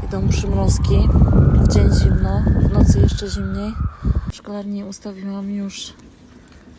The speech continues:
dodatkowy tunel, w którym znajdują się rozsady. I rozstawiłam, mm, takie słoiki z wkładami do zniczy.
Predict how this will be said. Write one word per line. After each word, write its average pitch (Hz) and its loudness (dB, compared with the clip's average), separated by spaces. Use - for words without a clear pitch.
dodatkowy 202 -10
tunel, 196 -6
w - -20
którym 196 -14
znajdują 196 -12
się 190 -12
rozsady. 196 -12
I 240 -10
rozstawiłam, 202 -12
mm, 190 -10
takie 349 -8
słoiki 226 -10
z - -12
wkładami 190 -10
do 185 -10
zniczy. 190 -8